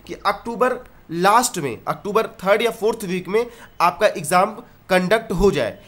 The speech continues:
गाइस, अगर आप पीजीसीआईएल की तैयारी कर रहे हैं, बहुत लंबे समय से पीजीसीआईएल की तैयारी कर रहे हैं, ना सिर्फ पीजीसीआईएल की बल्कि किस, all over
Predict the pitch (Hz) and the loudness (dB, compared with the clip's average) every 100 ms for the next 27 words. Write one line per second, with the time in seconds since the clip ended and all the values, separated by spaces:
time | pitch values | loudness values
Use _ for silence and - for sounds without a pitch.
0 | - - 214 254 - 185 233 247 247 208 | -20 2 2 2 0 0 2 0 0 -4
1 | 175 202 190 196 226 233 - 180 170 196 | -6 -2 2 2 2 -2 -4 2 4 4
2 | - 175 165 190 165 196 175 165 214 220 | 2 2 4 4 4 2 2 0 0 -2
3 | 196 190 185 170 175 165 156 180 143 143 | -6 -6 -6 -4 0 -2 -2 0 4 4
4 | 180 165 135 127 139 - _ _ - _ | 4 2 2 2 0 -4 _ _ -20 _
5 | - _ _ _ - 143 240 277 269 226 | -20 _ _ _ -4 2 2 2 -4 -6
6 | 208 185 190 175 185 185 240 185 185 185 | -6 -4 -2 0 -2 -4 -8 -6 -6 -6
7 | 220 202 - 202 220 214 | -12 -10 0 2 4 2